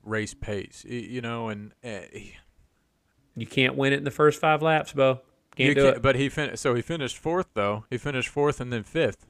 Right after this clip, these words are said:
Speaker 1: race one and race two, you know? So th-, those aren't
Speaker 2: Great.
Speaker 1: terrible finishes, you know?
Speaker 2: No, but he was in the lead both races.
Speaker 1: I understand, and that's what I'm saying is he's got, there's got to be some sort of development that, that he has to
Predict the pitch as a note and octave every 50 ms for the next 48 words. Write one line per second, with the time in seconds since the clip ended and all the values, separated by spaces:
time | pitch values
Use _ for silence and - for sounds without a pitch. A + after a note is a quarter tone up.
0 | _ - A#2+ A#2 A#2+ - - B2+ A#2+ A2+ G#2+ G#2+ G#2+ - - - E3 C#3+ A2 F#2+
1 | G2 G2+ G#2 G#2+ G#2+ A2 G#2 - A#2 A2 A#2 C#3 D3+ - F3+ E3+ G3 A3 D#3 A#2
2 | C3 D#3 D#3+ - F3+ F#3 D3+ A2 G2+ F#2+ F2 - F3 F3 - - - - G2+ G2
3 | - G#2+ G#2 G#2+ A#2 C#3+ - _ _ _ - B2+ A#2+ B2 A#2 A#2 A#2 B2 D3 D3
4 | B2+ A#2+ B2+ C3 C3 B2 B2 D3 D#3+ D#3 C3+ A#2 B2 D#3+ G#3 G3+ B2+ - - -
5 | B2 C3 D3 C3 C3 C#3+ D#3 E3 D#3 - - - - _ - G#2+ A#2 B2+ C#3 C3+
6 | - F3+ E3+ C#3 G2+ - G#2 - - B2+ A#2+ A#2 B2 C3+ - - D#3 C#3+ C3 A2+
7 | G#2+ - D#3 D3+ B2+ A2 G#2 G2+ - C3+ C#3 B2+ - - - - - C3 C3 A#2+
8 | - - C3+ D3 D3 - C#3+ D3 C3+ - - C#3+ C3+ C3+ - - D3 B2+ A#2 G#2+
9 | G#2+ - A2+ A#2 B2 B2+ A#2 A2+ A2 - A#2 A2 G2+ - G#2 G#2+ G2+ - - -
10 | - D3 C#3+ B2+ B2 B2 B2+ B2 - - - - A#2+ A2 G#2+ G#2